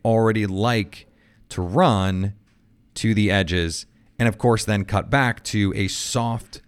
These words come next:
middle interior defensive line for the Vikings, where Michael Pierce has opted out,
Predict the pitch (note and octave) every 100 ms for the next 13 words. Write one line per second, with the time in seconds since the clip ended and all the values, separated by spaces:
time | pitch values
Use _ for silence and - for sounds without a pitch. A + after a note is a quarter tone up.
0 | _ - G2+ A2+ G#2+ G#2+ G2 - C#3+ C#3
1 | A#2+ G2 G#2+ F#2+ G2+ E2 F2 E2+ E2 -
2 | F2+ F2 C#3 G2+ F2+ F2 - - - -
3 | - G2+ G2 G2+ G2 G2 F#2+ G2+ F#2 G2
4 | E2 F2+ E2+ F#2 A2+ B2